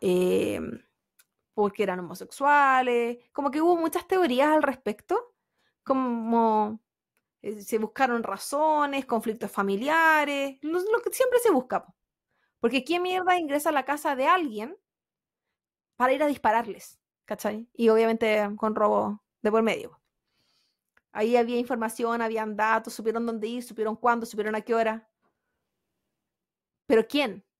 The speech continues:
Esa era la wea. ¿Quién? Y no se sabía quién había sido. Meses más tarde de este asesinato, doble, el cuatro de noviembre del mismo año,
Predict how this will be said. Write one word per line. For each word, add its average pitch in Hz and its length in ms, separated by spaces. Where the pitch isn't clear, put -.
Esa 226 180
era 262 120
la 233 100
wea. - 260
¿Quién? 202 400
Y 233 140
no 240 160
se 254 80
sabía 226 360
quién - 320
había 180 220
sido. - 300
Meses 339 260
más 320 240
tarde 370 280
de 311 60
este 302 180
asesinato, 294 840
doble, 196 560
el 226 140
cuatro 294 280
de 330 100
noviembre 320 540
del 226 100
mismo 285 320
año, 277 380